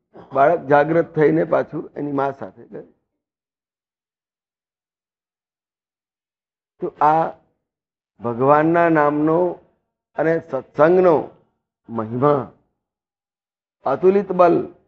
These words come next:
કેટલાય ઔષધો, કેટલાય ડાક્ટરો પણ જેને જીવિત ન કરી શકે મૃતને, એવાને આ સત્સંગના મહાન બળથી,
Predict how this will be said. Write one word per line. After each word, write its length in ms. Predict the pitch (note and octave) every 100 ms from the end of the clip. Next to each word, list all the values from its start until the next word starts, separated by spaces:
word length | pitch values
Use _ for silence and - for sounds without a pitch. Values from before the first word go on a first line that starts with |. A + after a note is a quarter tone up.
| _ _ _ _ _ _ _ _ _ _ _ _ _ _ -
કેટલાય 400 | C3+ D#3+ E3 -
ઔષધો, 800 | D#3 C#3+ D#3 D#3 D3+ D3+ A#2+ - -
કેટલાય 320 | A2+ C#3 D#3
ડાક્ટરો 460 | D3+ D3 D3+ D3 C#3+
પણ 240 | D3 D3
જેને 440 | D3 D3 D3+ F3 _ _ _ _ _ _
જીવિત 380 | A2+ C3+ D3+ D3+
ન 120 | D3+
કરી 260 | D3+ D3 C3
શકે 320 | D3 D#3 C#3
મૃતને, 500 | C3 B2 C3+ B2+ A#2+ _ _ _ _ _ _ _ _ _ _ _ _ _ _ _ _ _ _ _ _ _ _ _ B2+
એવાને 640 | C3+ D3 D#3 D#3+ F3 - _ _ _ _ _ _ _ _ -
આ 240 | C3+ C#3 - _ _ _ _ C#3
સત્સંગના 720 | C3+ - E3 E3+ F3 F3+ F3
મહાન 640 | C3+ A#2+ C#3 E3 F#3 F#3+
બળથી, 640 | E3+ D#3+ D#3 B2+ C#3 A2+